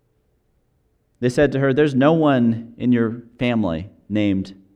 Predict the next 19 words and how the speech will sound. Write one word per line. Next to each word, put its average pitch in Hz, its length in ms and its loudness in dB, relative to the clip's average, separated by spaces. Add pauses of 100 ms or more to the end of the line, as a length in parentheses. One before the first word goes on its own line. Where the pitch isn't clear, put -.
(300)
John." 69 460 -8 (2250)
Convention 156 560 4
would 131 160 4
say 127 200 4
you 127 220 4
would 123 160 2
name 135 220 2
him 127 160 0
after 117 280 0
someone 117 360 0
in 110 140 0
your 101 120 -2
family. 107 580 -4 (1000)
And 113 80 -4
you're 113 100 0
gonna 127 160 2
name 117 220 2
him 101 140 -2
John? 135 540 -4